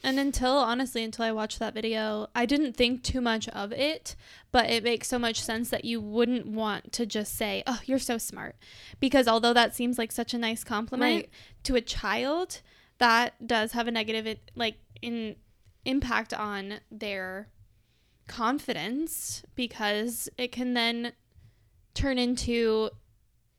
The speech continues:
Speaker 1: well, and I'll just say it in the video, they praised, um, a child's intelligence. So instead of, so the children did a puzzle and they said, "Wow, you did that correctly. You must be so smart. You're so smart."
Speaker 2: Mm-hmm.
Speaker 1: Versus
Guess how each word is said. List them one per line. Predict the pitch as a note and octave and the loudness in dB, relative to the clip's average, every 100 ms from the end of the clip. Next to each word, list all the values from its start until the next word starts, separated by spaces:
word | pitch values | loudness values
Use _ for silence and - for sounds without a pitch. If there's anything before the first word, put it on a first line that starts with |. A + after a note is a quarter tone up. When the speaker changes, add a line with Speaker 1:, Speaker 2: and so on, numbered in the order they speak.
| _ _ _ _ _ | _ _ _ _ _
Speaker 1:
well, | A#3+ A3 G3 | 6 6 6
and | - A#3 G#3+ | 2 -2 -4
I'll | - - A#3 | 0 2 2
just | - A#3+ - | 2 0 4
say | B3 A#3 | 4 4
it | - | 0
in | A#3 | 0
the | A3+ | 2
video, | A#3 C4 G3+ G#3 A#3+ - - - | 4 4 2 0 -2 -10 -12 0
they | - | 2
praised, | - A#3+ A#3+ A#3+ A3+ - - | 6 8 10 8 4 -2 -2
um, | A#3+ A3+ G#3 G3+ A3+ B3 - | 0 4 4 0 -4 -4 -4
a | |
child's | A#3+ A#3+ G#3+ G3+ A#3 - | 0 2 4 2 -2 -6
intelligence. | B3 A3+ A3+ G#3 - B3 | -2 2 2 0 -6 -6
So | - A3+ | 0 2
instead | A3+ A#3 A3+ A3+ | 2 2 2 4
of, | A3 A3 - - - | 2 0 -8 -20 -12
so | - A3+ | 0 0
the | G#3+ | 0
children | - B3 A#3+ A#3+ | 2 4 4 2
did | A#3 G#3+ | 4 4
a | |
puzzle | G#3 C4+ C4 B3+ B3 B3+ - - - | 6 6 6 6 6 4 -4 -14 -2
and | A3 | 0
they | A3 | 2
said, | G#3+ A3+ | 2 4
"Wow, | D#4+ - | 6 6
you | A3 C4+ | 4 0
did | F#4 G4+ | 2 2
that | D#4+ - | 2 2
correctly. | C4+ A#3 A3 | 2 2 0
You | G#3+ B3 | -2 0
must | C4 - | -2 -2
be | A3+ | -4
so | A3 A3+ | -4 -4
smart. | A3+ - F#3+ - | -4 -4 -8 -8
You're | A#3 A#3+ | -6 -4
so | - A3+ | -2 -4
smart." | A3 G#3 A3 G3+ | -2 -4 -6 -6
Speaker 2:
Mm-hmm. | G#3 G3 F#3+ - - A#3 | -8 -8 -10 -14 -8 0
Speaker 1:
Versus | A#3 A#3 A#3+ A#3+ A3 A3 - | 6 6 6 4 2 0 -4